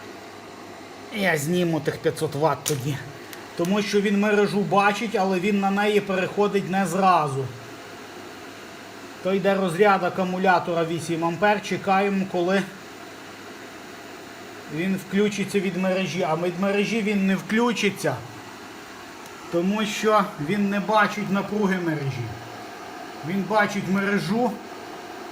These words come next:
але бачить нуль вольт. А чому він так робить, мені не зрозуміло. Добре, ми принаймні можемо зараз його мучити по розряду.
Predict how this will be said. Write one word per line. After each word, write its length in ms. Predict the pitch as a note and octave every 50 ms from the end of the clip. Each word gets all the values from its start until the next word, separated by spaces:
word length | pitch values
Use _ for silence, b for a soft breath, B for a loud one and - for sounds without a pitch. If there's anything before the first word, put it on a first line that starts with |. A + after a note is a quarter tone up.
| - - - - -
але 280 | - D#3 F3 F#3+ G3 G3
бачить 460 | E3 E3+ A3 G#3+ G#3 G#3 A3 G3 -
нуль 160 | F#3+ G3+ G#3
вольт. 380 | G3+ F3+ F#3 G3 F3 D3+ C3+ C3 - - - - - - - - - - - - - - - - - - - - - - -
А 120 | D#3+ E3
чому 340 | - - G3+ G3+ G#3 A#3 B3
він 160 | A#3+ A#3+ G#3+
так 240 | G#3 A3 G3 F#3+ F#3
робить, 320 | F#3+ F3+ E3+ D#3 D#3 D3 -
мені 260 | D#3+ E3 F3 F#3 G#3
не 100 | A3 G#3+
зрозуміло. 760 | F#3 D#3+ F#3+ G3+ F#3 E3+ G#3+ G#3 G3 F3+ D#3+ C#3+ C3+ B2+ B2 A#2+ - - - - - - - - - - - - - - - - - -
Добре, 380 | - D#3 G#3+ A3+ G3+ F3+ F3+ F3
ми 140 | F3+ A3 A#3
принаймні 520 | G#3+ A3 G#3+ A3 A3+ A3 A3+ A3 G#3+ G#3+
можемо 600 | G3+ G#3 A3 A3 G3 F#3 G#3 G#3+ G#3 G#3 G3+ - - - - - -
зараз 520 | C#3 C3 D3 G#3 G#3 G#3 G#3+ G#3+ G3+ F3 E3+
його 300 | F3+ G3 F3+ E3+ G3 G3+
мучити 680 | F#3+ F#3+ G#3+ A3+ A3 G#3+ - G3+ G3 - E3 D3 C3 - - - -
по 200 | F#3+ G3+ G#3 G#3+
розряду. 500 | G3+ F3 F#3+ G#3 G3+ F#3 E3 D3 C3+